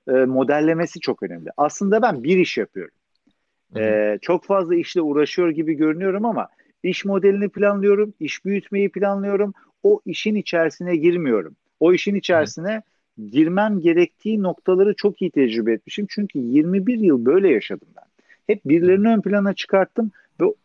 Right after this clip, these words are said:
Speaker 1: o reflekslerini ölçmeye başladım. O reflekslerini yönlendirmeye başladım. Benim doğada yaşama biçimim bu. Ee, ama bu olmadan önce, önce bir işe fokus olup o işi çok başarılı bir şekilde yaptım. İkinci işe fokus oldum, sonra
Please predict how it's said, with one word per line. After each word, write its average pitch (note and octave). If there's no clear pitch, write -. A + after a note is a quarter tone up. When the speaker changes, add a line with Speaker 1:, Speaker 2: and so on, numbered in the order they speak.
Speaker 1:
o F3
reflekslerini F3+
ölçmeye G#3
başladım. G#3
O A3
reflekslerini G#3
yönlendirmeye C#3+
başladım. G2+
Benim D#3+
doğada D#3+
yaşama F3+
biçimim F#3
bu. -
Ee, B2
ama D#3+
bu F#3
olmadan G#3
önce, C#3
önce G3
bir A3+
işe D#3
fokus F#3+
olup A3+
o A3
işi G#3
çok G#3
başarılı E3
bir C#3+
şekilde G#2+
yaptım. -
İkinci A#2+
işe A3+
fokus -
oldum, G3
sonra G#3+